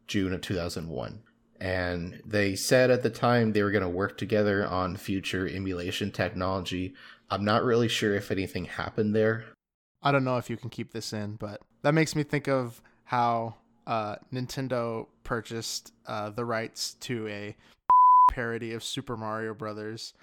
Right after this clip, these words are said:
Speaker 2: uh, so they could bar all distribution of it permanently. <laughs>
Speaker 1: Yeah, yeah, this is definitely like a, uh, we're, we're buying this to kill it situation.
Speaker 2: Yeah.
Speaker 1: So that's really the end of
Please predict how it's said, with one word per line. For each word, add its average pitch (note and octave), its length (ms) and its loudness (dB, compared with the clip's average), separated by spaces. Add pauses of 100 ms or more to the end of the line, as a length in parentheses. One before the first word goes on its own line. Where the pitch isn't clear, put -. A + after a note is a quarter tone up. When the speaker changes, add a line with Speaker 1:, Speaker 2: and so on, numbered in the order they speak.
(280)
Speaker 2:
uh, A2+ 200 -4
so - 140 -8
they A#2+ 120 -6
could A#2+ 300 -8 (380)
bar A#2+ 480 0
all A2+ 160 0
distribution A#2 680 -6
of A2 120 -6
it A2+ 180 -6 (380)
permanently. B2+ 800 -4
<laughs> - 40 -20 (320)
Speaker 1:
Yeah, G#2+ 360 10
yeah, G#2 220 6
this A#2 240 0
is A2+ 100 -2
definitely G#2 460 4
like F#2+ 260 0
a, F2 320 -2 (480)
uh, F#2 320 2
we're, F#2+ 240 -2
we're G#2+ 120 0
buying G2 300 4
this F#2 200 -2
to - 80 -6
kill E2 260 -4
it - 160 -6 (360)
situation. E2 760 -8 (340)
Speaker 2:
Yeah. A2+ 460 -12 (400)
Speaker 1:
So G#2 600 2
that's C3+ 280 4
really F3 220 2
the D3 220 2
end A2+ 280 0
of G#2 480 2